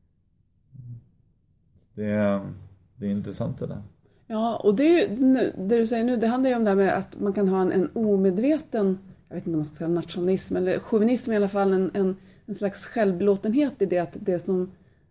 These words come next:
Speaker 2: att vara som jag är, det är nog bäst.
Speaker 1: Mm.
Speaker 2: Och ha det som jag har det, det är nog något som vore bra för alla. Det tror jag.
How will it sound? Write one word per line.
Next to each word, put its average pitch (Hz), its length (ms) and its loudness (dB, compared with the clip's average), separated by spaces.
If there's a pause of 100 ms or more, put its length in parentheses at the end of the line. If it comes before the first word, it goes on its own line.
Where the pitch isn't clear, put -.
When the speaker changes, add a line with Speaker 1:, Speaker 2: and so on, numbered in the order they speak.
(140)
Speaker 2:
att 220 140 -14
vara 220 140 0
som 240 180 -2
jag 269 300 4
är, 143 400 -2
det 196 140 -2
är 156 60 0
nog 143 200 -2
bäst. - 480 -10
Speaker 1:
Mm. 175 220 -10
Speaker 2:
Och 196 160 -4
ha 185 140 0
det 180 80 0
som 196 140 0
jag 208 180 4
har 160 260 -2
det, 156 240 -2
det 196 60 0
är 185 40 2
nog 165 200 0
något 151 200 -4
som 175 240 -6
vore 175 140 -6
bra 160 180 -6
för - 100 -12
alla. 175 360 -4 (440)
Det 254 120 -2
tror 123 240 -4
jag. 156 120 -2